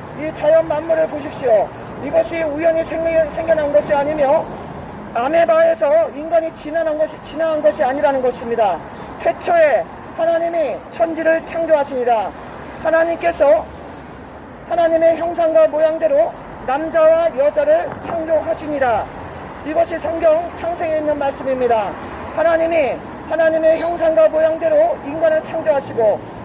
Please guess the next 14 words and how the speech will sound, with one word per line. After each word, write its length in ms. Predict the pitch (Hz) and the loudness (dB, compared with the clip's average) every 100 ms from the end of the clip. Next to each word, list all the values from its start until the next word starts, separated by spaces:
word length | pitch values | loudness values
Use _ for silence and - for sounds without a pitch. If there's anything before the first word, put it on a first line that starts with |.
| - | -8
인간에게 680 | 277 320 320 330 294 320 - - - - - - - - - - - - - | 0 4 4 4 4 4 2 -10 -18 -18 -18 -18 -16 -16 -14 -14 -14 -16 -12
하나님을 380 | - 330 330 330 330 | -2 2 2 4 4
알 160 | 277 311 | 4 0
수 120 | 330 | -4
있도록 560 | 330 320 294 320 - | -6 0 4 4 2
이렇게 260 | - 320 311 | -4 -6 -4
다 180 | - 294 | -2 -2
만들어 360 | 269 269 294 277 | -2 -2 0 0
주셨습니다. 760 | 269 294 269 247 240 226 185 - - - - - - - | -2 -6 -4 -4 0 2 0 -4 -18 -20 -20 -20 -20 -14
그것이 360 | 277 320 330 330 | 0 0 0 0
바로 400 | 302 311 320 254 | 2 4 4 2
양심을 480 | 269 330 359 330 | -2 -4 -4 -4
통해서 420 | 330 320 320 302 302 | -2 -2 -2 0 -2
하나님이 520 | 320 311 302 302 330 | 0 -2 0 0 0